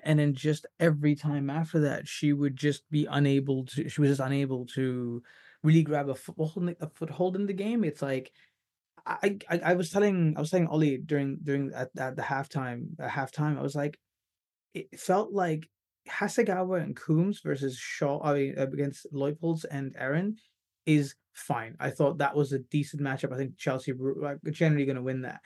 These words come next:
Jess Park just felt like an extra two players that was out, was just killing us in midfield. Like, and, uh, Jess Park's a great player, don't get me wrong, but Jess Park is not a world-class player just yet. And she's like,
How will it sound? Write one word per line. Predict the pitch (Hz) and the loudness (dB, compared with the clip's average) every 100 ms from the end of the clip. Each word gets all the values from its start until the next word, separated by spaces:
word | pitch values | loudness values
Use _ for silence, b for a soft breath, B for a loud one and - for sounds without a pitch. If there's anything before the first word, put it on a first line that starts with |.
| b b _ _ _ | b b _ _ _
Jess | 185 214 - | 0 0 0
Park | 165 175 151 | 0 0 -2
just | - 156 - | 0 0 2
felt | 156 147 165 | 2 2 0
like | 135 135 147 - _ - | -4 -6 -8 -18 _ -4
an | 151 | -4
extra | 147 156 - 151 | -2 -6 0 0
two | 151 - 160 | 2 6 6
players | 151 147 151 147 - 151 - | 6 0 2 0 -4 -12 -6
that | 147 156 | -4 0
was | 147 - - | 0 -2 -6
out, | 139 143 - - | -4 -4 -6 -4
was | 143 | 0
just | 143 165 | 2 0
killing | - - 160 185 | -2 4 4 4
us | 143 - | -4 -4
in | 143 | -2
midfield. | 143 143 - 202 135 | -2 -4 -2 0 0
Like, | 143 135 - B B B _ _ _ _ - | -2 -4 -6 B B B _ _ _ _ 0
and, | 160 160 | 0 2
uh, | 143 139 | -4 -4
Jess | 156 151 151 | -2 0 0
Park's | 147 131 - | -2 -2 -2
a | |
great | 127 120 | -2 -4
player, | 135 135 | -2 -2
don't | 117 131 | -2 -2
get | 123 120 | -4 -4
me | |
wrong, | 123 131 120 | -4 -4 -4
but | 120 | -6
Jess | 135 139 | -4 -4
Park | - 147 127 | -4 -6 -4
is | 131 | -4
not | 147 120 | -4 -4
a | |
world-class | 123 131 135 123 - | -6 -6 -8 -12 -8
player | 139 117 | -8 -6
just | 123 117 | -8 -6
yet. | 143 127 - | -6 -6 -8
And | 135 | -12
she's | 117 131 | -8 -6
like, | 135 - | -6 -8